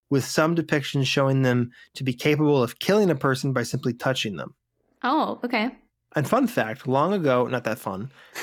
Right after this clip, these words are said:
Speaker 1: uh, long ago,
Speaker 2: <laughs>
Speaker 1: the Reaper was depicted as bringing a scythe to collect the deceased commoners, but he would bring a sword to collect the souls of royals and elites.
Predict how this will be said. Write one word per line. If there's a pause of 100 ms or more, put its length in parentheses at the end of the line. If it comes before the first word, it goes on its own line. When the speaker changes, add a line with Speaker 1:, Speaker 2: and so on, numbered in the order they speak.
Speaker 1:
uh,
long
ago,
Speaker 2:
<laughs>
Speaker 1:
the
Reaper
was
depicted
as
bringing
a
scythe
to
collect (220)
the (260)
deceased
commoners, (280)
but (140)
he
would
bring
a
sword
to
collect
the
souls
of
royals
and
elites.